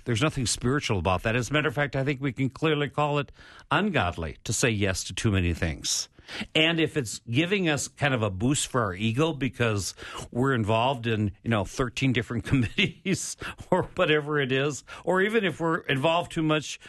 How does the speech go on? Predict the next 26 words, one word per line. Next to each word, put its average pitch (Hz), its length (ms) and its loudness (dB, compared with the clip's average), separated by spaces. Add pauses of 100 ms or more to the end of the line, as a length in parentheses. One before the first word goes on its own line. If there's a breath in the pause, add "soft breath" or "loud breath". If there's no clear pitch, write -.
(120 loud breath)
for 147 200 0
our 131 100 2
children 151 760 0
that 131 400 0 (220)
need 139 400 0
to 143 160 2
have, 143 640 0 (340 loud breath)
do 120 140 2
it 147 160 -2
themselves, 151 840 -2 (480 soft breath)
or 147 180 4
a 131 60 2
friend 180 360 0
that 117 200 2
says, 120 480 2
you 143 60 2
know, 143 180 2
basically, 131 920 0 (540 loud breath)
"I, 123 300 0
I 139 140 0
can't 165 300 -2
say 156 180 0
yes 123 920 0 (180)
too - 140 2
many 120 240 2
times. 95 560 0